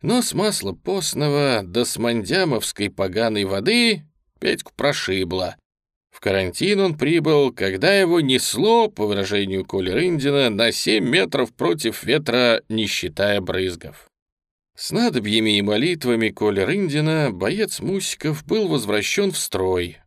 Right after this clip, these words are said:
но снова че-то нажрался, снова его пронесло, да на лесовытаске простудился,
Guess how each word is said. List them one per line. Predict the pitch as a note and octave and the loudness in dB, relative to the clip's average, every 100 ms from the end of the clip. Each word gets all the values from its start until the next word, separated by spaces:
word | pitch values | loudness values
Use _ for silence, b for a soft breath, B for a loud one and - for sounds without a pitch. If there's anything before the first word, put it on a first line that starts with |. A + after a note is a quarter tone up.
| _ | _
но | G#3+ C4 | 0 0
снова | - C4 B3+ | 0 0 0
че-то | - G#3 - | 0 -2 -2
нажрался, | A2 A#2+ G#2 G3+ B3 G3+ - G#3 G3+ | 0 2 2 2 2 0 2 2 2
снова | D#3 - D#3+ A#2 | 0 -2 0 0
его | G2+ G#2+ | 0 0
пронесло, | - C#3 F3 F#3 - A#3 B3+ A#3+ E3+ - | 0 0 2 0 0 0 4 4 2 -4
да | D3+ - A3 | -2 2 4
на | D#3 | 2
лесовытаске | A2+ C3 - A2 F#2+ F#3 - - B2+ | 2 2 2 0 0 -2 -2 -4 -2
простудился, | B2 A#2+ A#2+ A#2+ A2+ B2+ G#2 A2+ G#2+ G2 | 0 -2 0 0 0 0 0 2 2 2